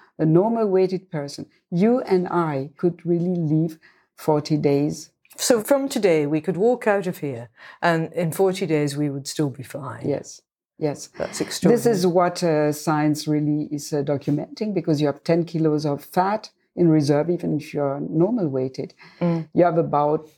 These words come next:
Speaker 1: three, four kilos of proteins you can mobilize and a little bit of sugar in the, in the liver. And when you add all that, then it's, uh, the forty days.
Speaker 2: So why, if this, if this is natural for the body and it, it works for the body,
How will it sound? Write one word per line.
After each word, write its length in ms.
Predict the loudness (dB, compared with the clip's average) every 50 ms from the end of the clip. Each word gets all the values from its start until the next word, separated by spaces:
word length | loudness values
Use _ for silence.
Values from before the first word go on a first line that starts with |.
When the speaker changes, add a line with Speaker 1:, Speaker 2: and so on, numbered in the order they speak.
| _ -14
Speaker 1:
three, 240 | -4 -2 -2 -2
four 260 | -2 -2 -2 -2 -2 -2
kilos 400 | -2 -2 0 2 2 2 2 0
of 200 | 0 -2 -2 _
proteins 440 | 0 0 0 2 0 0 0 0 0
you 60 | -2
can 200 | -4 -2 -2 -2
mobilize 480 | -2 -2 0 0 0 0 0 0 0 2
and 100 | 2 2 2
a 40 | 2
little 140 | 2 2
bit 180 | 2 0 0 0
of 100 | -2 -4
sugar 300 | 0 -2 0 0 0 0
in 300 | -2 0 0 0 0 2
the, 240 | 0 0 -2 -2 -6 -4
in 180 | -4 -4 -2 -2
the 100 | -2 2
liver. 260 | 2 2 2 2 0
And 180 | 0 0 0
when 160 | 2 0 2 2
you 120 | 2 0 0 0
add 200 | 0 2 2 2 2
all 180 | 2 0 0
that, 280 | 0 -2 -2 -2 -4 -8 _ -20 -20 -20 _ _ _ _ -2
then 200 | 0 2 2 2
it's, 260 | 2 0 -4 -6 -4
uh, 60 | -4 -2
the 120 | -2 -4
forty 300 | -2 -2 -4 -2 -2 0
days. 200 | 0 0 0 0 -4
Speaker 2:
So 160 | 0 2 2
why, 380 | 2 4 2 2 2 4 2 2
if 200 | 2 0 0 0
this, 200 | -2 -2 0 0
if 160 | -2 0 2
this 180 | 0 0 2 0
is 120 | 0 2
natural 420 | 2 2 0 0 -4 -4 -6 -6 -6
for 160 | -6 -8 -4
the 100 | -4 -4
body 540 | -4 -4 -6 -6 -6 -6 -6 -6 -6 -6 _ _ -4
and 680 | -2 0 2 2 2 2 2 0 -2 -4 -6 -8 -12 _ _ -12
it, 220 | -10 -10 -10 -8 -6 -6
it 160 | -6 -4 0
works 520 | 0 2 4 4 2 0 0 -6 -10 -10
for 120 | -6 -4 -2
the 100 | -2 -2
body, 440 | -2 -2 -4 -4 -6 -8 -8 -8